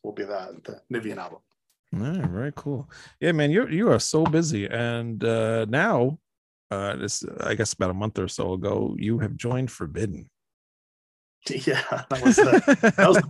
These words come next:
Speaker 1: big sh-, that was the big shock. And I was like, I got promoted. <laughs>
Speaker 2: Yeah, right. I mean, how did, I, I don't wanna do this without Lou, 'cause I'm sure he's gonna wanna talk about it too, but, um,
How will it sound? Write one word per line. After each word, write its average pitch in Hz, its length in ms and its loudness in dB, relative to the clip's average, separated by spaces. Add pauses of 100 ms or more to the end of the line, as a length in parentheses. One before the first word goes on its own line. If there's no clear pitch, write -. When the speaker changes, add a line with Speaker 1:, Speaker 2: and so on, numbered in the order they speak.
Speaker 1:
big 175 180 8
sh-, - 180 -2
that 170 100 6
was 202 140 6
the 160 80 -6
big 185 220 6
shock. 120 480 2
And 127 80 -2
I 143 40 2
was 143 100 2
like, 127 200 0 (220)
I 151 60 0
got 170 200 4
promoted. 147 480 2
<laughs> - 60 -16 (760)
Speaker 2:
Yeah, 185 300 6
right. 139 400 4
I 120 80 -4
mean, 139 400 -2 (180)
how 202 220 0
did, 175 260 -8
I, 143 220 0
I - 20 6
don't 147 100 6
wanna 120 140 2
do 117 140 0
this 113 120 -2
without 113 220 -2
Lou, 117 160 0
'cause 110 200 -6
I'm 101 180 -4
sure 117 160 -2
he's 110 100 -4
gonna 101 140 -6
wanna 95 100 -4
talk 117 140 -6
about 92 160 -2
it 85 80 -10
too, 151 220 0
but, 85 280 -6
um, 85 300 -4